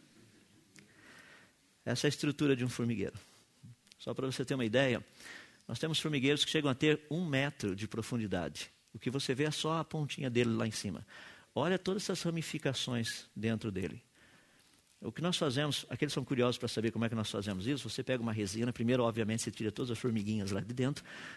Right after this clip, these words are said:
Nós respeitamos o direito das formigas, porque nós gostamos de estar politicamente correto, então você não mata a formiga, você simplesmente faz com que elas saiam de lá.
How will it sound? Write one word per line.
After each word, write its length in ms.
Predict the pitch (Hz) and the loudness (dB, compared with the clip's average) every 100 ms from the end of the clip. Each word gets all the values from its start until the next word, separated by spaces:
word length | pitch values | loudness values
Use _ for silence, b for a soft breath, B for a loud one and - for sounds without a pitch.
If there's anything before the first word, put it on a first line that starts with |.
| B | B
Nós 160 | - 104 | -4 -2
respeitamos 680 | 135 - 139 127 135 143 113 | -2 2 4 6 4 4 2
o 40 | |
direito 400 | 113 120 123 127 | 4 6 6 6
das 140 | 113 110 | 0 0
formigas, 440 | 123 113 127 120 | 0 2 2 0
porque 200 | - 107 | -2 -2
nós 120 | 113 | 0
gostamos 360 | 110 110 131 120 | 0 0 0 0
de 80 | 107 | -2
estar 180 | - | -4
politicamente 640 | 113 123 139 - 113 104 - | -2 2 2 2 -2 0 0
correto, 340 | 131 120 127 | 2 2 0
então 160 | 117 120 | -2 -2
você 180 | 117 | 2
não 200 | 127 147 | 4 4
mata 320 | 151 127 139 117 | 4 4 4 2
a 20 | |
formiga, 400 | 120 113 110 127 | 2 2 0 0
você 240 | 101 - | -2 -4
simplesmente 540 | - 123 135 107 113 - | -2 -2 0 0 0 0
faz 160 | 107 | -2
com 80 | 139 | 0
que 100 | 117 | -2
elas 140 | 113 | -2
saiam 340 | - - 127 120 | -2 2 2 2
de 80 | 98 | 2
lá. 180 | 110 | 2